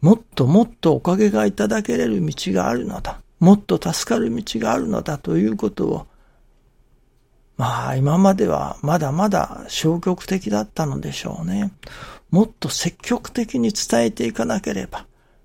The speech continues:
せっかくそこに助かる命があったとしても、助からないようなことになったのでは、それこそ愛すまない。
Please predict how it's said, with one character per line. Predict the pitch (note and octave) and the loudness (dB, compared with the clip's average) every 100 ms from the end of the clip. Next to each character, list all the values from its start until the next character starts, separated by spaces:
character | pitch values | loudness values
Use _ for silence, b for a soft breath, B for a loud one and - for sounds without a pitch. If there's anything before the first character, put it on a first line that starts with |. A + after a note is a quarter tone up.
| _ | _
せ | - F#3 | -8 -8
っ | - - | -8 -4
か | C#4+ | -2
く | - | -2
そ | - G#3 | -2 -2
こ | G#3+ G#3+ | 4 6
に | G#3 | 4
助 | - E3 - | 0 -4 -2
か | - | 0
る | A#3 C#4 - | 2 0 -2
命 | G3+ G#3+ - E3+ | 0 0 -2 -4
が | - | -2
あ | F3+ | -2
っ | |
た | - - | -4 -6
と | - - - | -6 -6 -8
し | - | -8
て | D#3+ | -8
も、 | D#3+ - b b b b | -8 -10 b b b b
助 | - - - | -6 -6 -4
か | B3 | 0
ら | C3+ | 0
な | B2 B2 | 2 0
い | A2+ A#2 | 2 2
よ | A#3+ A3+ | 4 4
う | |
な | F#2+ F3+ | 2 0
こ | G3+ | -4
と | G#3+ | -2
に | G#3+ G3+ | 0 0
な | A3+ | -2
っ | A#3 | -4
た | - G#3+ | -4 -4
の | A3 G3+ | -2 -4
で | A#3+ | -2
は、 | G#3+ - G#4 _ _ _ _ _ _ _ _ _ _ _ - | -2 -4 -10 _ _ _ _ _ _ _ _ _ _ _ -10
そ | - C#3 | -6 -4
れ | F3 | -4
こ | G3+ | -4
そ | - A3+ G3 | -2 -2 0
愛 | E3+ | -4
す | D#3+ - | -4 -4
ま | E3 D#3 | -2 -4
な | |
い。 | C#3+ | -8